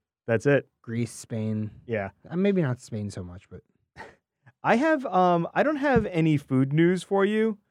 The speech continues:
Speaker 1: but I have, um, I have something that I think that, you know what? I think we should take a break,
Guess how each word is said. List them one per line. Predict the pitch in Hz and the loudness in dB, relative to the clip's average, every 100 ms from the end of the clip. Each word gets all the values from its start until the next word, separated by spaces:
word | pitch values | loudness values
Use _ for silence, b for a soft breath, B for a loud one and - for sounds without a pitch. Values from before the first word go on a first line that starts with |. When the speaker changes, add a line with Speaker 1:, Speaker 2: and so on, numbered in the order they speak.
| _ _ _ - | _ _ _ 2
Speaker 1:
but | 147 | 4
I | 147 | 6
have, | 202 214 202 | 4 0 -4
um, | 165 151 156 151 147 147 - _ - | -2 2 4 4 4 -2 -6 _ -2
I | 220 | 0
have | 285 | 2
something | - 233 220 202 151 | 0 -2 0 2 4
that | 147 143 143 - _ _ _ _ | 6 6 4 -2 _ _ _ _
I | 139 | 0
think | 156 - 262 - | 0 -2 -4 2
that, | 202 - _ - | 2 2 _ -6
you | 170 | -2
know | 220 | 2
what? | 262 254 - | 0 0 0
I | 220 | 0
think | 320 | 2
we | 294 | 0
should | 220 | 0
take | 180 160 139 | 0 2 2
a | |
break, | 117 107 95 | 0 -2 -4